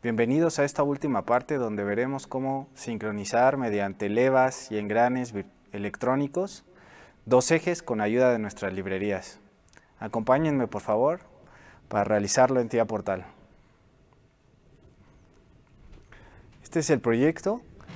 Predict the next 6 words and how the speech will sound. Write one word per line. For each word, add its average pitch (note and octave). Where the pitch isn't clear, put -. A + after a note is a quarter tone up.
que A#2+
dejamos C3
listo C#3+
la G2+
sesión B2+
anterior. B2+